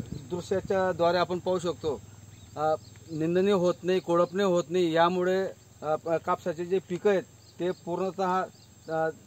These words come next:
कापसाच्या पिकामध्ये पूर्णतः तण मातून गेलेले आहेत. शिवाय कापूस हा जा-, सतत पाऊस पडत असल्यामुळे,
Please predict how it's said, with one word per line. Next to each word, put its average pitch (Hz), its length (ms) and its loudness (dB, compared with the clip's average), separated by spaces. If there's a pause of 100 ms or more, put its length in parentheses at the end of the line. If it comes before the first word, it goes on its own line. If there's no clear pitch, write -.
(460)
कापसाच्या 180 360 -2
पिकामध्ये 185 440 0
पूर्णतः 180 520 -2 (220)
तण 185 120 2
मातून 190 340 0
गेलेले 180 300 0
आहेत. 165 180 0 (420)
शिवाय 185 280 2
कापूस 185 580 -2
हा 180 140 0
जा-, 170 300 -2
सतत 160 260 -4 (160)
पाऊस 190 160 0
पडत 180 380 -2
असल्यामुळे, 175 520 0